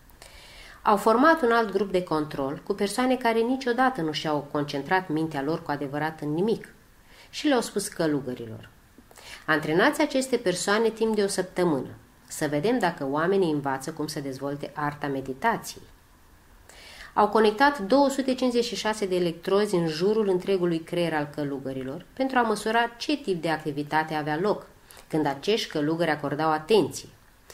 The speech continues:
și apoi făceau același lucru cu grupul de control. Când au conectat acești opt călugări la scanere, în momentul în care se concentrau într-un concept ca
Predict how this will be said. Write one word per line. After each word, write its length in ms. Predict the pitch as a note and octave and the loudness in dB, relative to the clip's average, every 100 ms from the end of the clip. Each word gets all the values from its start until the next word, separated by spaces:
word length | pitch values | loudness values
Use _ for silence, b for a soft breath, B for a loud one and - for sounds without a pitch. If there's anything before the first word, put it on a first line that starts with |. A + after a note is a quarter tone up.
| B B | B B
și 160 | B F#3 | B 2
apoi 300 | D#3+ F3+ G#3 | 2 4 2
făceau 320 | B3 G#3+ F3+ | 2 -2 0
același 460 | D#3+ D#3 D3 C#3+ - | 0 -2 -6 -6 -4
lucru 280 | A3 B3 C#4 | -4 -2 -4
cu 160 | C#4 | -2
grupul 300 | A3 A#3+ A#3+ | -2 -2 -2
de 140 | A#3 A#3 | -2 -2
control. 560 | A3+ G#3+ - A2 - - - - _ _ _ - B B B B | -2 -4 -4 -12 -14 -20 -20 -20 _ _ _ -20 B B B B
Când 180 | E3 D#3 | 2 4
au 100 | C#3+ | 4
conectat 500 | C#3 C3+ C3 - - | 2 -2 0 2 4
acești 440 | C#4 C4+ C4 - - | 2 2 0 -2 -6
opt 200 | A#3 - | -6 -2
călugări 440 | G3 F3+ F3 D#3 | 0 2 2 0
la 100 | C#3 | -2
scanere, 640 | C3 - B2+ B2+ B2+ C#3+ F3 - _ - - | -4 -4 -4 -4 -6 -10 -14 -20 _ -20 -6
în 240 | F3 E3+ | 0 2
momentul 520 | E3 D#3+ G#3+ C#4+ C#4 A#3+ | 4 4 4 2 2 0
în 100 | G#3+ | 2
care 260 | G3+ F#3 | 2 0
se 180 | F3 E3+ | -2 -4
concentrau 720 | E3 D#3+ D#3+ D3+ D3 F#3 F#3 | -2 -4 -2 -4 0 4 4
într-un 260 | D3 D3+ C#3+ | 2 -2 -2
concept 520 | C#3+ C#3 C#3 F3+ F#3 | -4 -4 0 -2 -2
ca 340 | - C3+ - | -6 -4 -4